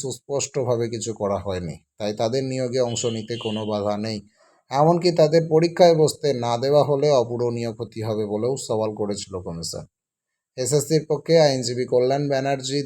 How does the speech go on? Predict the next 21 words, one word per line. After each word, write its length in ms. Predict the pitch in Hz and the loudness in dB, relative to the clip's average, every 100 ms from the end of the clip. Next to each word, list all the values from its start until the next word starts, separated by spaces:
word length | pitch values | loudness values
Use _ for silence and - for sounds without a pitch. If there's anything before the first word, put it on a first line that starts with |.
| 120 | 0
দাবি 220 | 107 131 143 | 0 2 4
করেন, 240 | 147 175 175 - _ _ _ 143 | 6 6 4 -10 _ _ _ -4
এক্ষেত্রে 420 | 143 156 151 165 156 | 0 2 2 2 2
সুযোগ 260 | 143 127 143 135 | 0 0 0 0
না 80 | 127 117 | -2 0
দেওয়া 200 | 117 131 123 | 2 2 2
হলে 180 | 147 151 143 | 4 6 6
অযোগ্যদের 480 | 113 123 120 123 139 123 | 4 0 -2 -2 -2 0
মৌলিক 340 | 117 143 170 165 | 0 2 2 4
অধিকার 320 | 131 127 123 104 | 2 0 0 -2
খর্ব 220 | - 104 92 92 | -2 -4 -4 -6
হবে। 200 | 90 90 90 _ - | -6 -8 -12 _ -14
সুপ্রিম 320 | - 123 147 147 | -6 -6 -4 0
কোর্ট 160 | 156 143 139 | 2 2 0
যখন 200 | 131 143 131 | 0 0 0
একবার 220 | 123 135 120 | 2 0 2
বেতন 260 | 117 147 151 | 0 0 0
ফেরত 240 | 151 143 131 | 2 0 2
দেওয়ার 200 | 131 127 127 | 0 2 0
কথা 200 | 113 117 101 | -2 -4 -2
বলেছে, 380 | 110 123 131 156 | 0 0 0 0